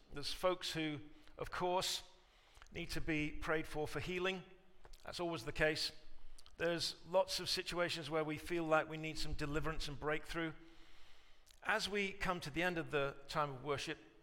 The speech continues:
of course, come and be prayed for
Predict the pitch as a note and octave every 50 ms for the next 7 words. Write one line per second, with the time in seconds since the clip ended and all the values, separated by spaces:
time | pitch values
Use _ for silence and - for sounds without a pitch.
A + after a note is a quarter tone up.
0 | - - - - - - D#3 - - - - F#3 F3 E3 - - - - E3+ E3+
1 | E3+ E3 E3+ E3 D#3 C#3 - - - - - - - - - - D#3 D3+ D3+ -
2 | - - E3+ D3+ D3+ - - D#3+ D#3 D3 D3 C3+